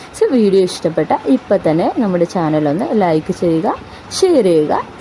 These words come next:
സബ്സ്ക്രൈബ് ചെയ്ത് സപ്പോർട്ട് ചെയ്യുക. അപ്പം നല്ലൊരു ജോബ് വേക്കൻസി വീഡിയോ ആയിട്ട് ഇനിയും വരാം. അതുവരേക്കും ബൈ ബൈ.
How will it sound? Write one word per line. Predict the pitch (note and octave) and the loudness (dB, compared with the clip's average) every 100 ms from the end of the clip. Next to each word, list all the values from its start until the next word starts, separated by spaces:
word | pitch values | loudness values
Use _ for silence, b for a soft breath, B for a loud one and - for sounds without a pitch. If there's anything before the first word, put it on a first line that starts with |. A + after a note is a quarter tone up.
| - | -2
സബ്സ്ക്രൈബ് | D#4 - - G3+ E3+ E3+ | -2 -2 -2 -2 0 0
ചെയ്ത് | E3+ F3 | 0 -2
സപ്പോർട്ട് | - F#3 F3+ F3+ F#3 | -2 -2 0 0 2
ചെയ്യുക. | F3 A#3+ - | 2 0 -2
അപ്പം | A3 F#3+ | -4 -2
നല്ലൊരു | F#3 F#3 G#3 G3 D4 C#4 | 0 2 4 2 2 0
ജോബ് | G3 F3+ | 0 2
വേക്കൻസി | E3 F3+ F3+ G#3+ | 2 0 -2 0
വീഡിയോ | F#3+ F3+ F#3+ | 0 2 2
ആയിട്ട് | F3+ G3 | 2 2
ഇനിയും | F3 F3 F3+ | 0 0 0
വരാം. | E3 F#3 D#4+ B B B - | 0 0 -2 B B B -2
അതുവരേക്കും | E4+ E4+ E4 E4+ D#4 D4+ | 2 6 6 4 6 4
ബൈ | D4 | 6
ബൈ. | C#4 C#4 C4+ C4+ | 4 4 6 4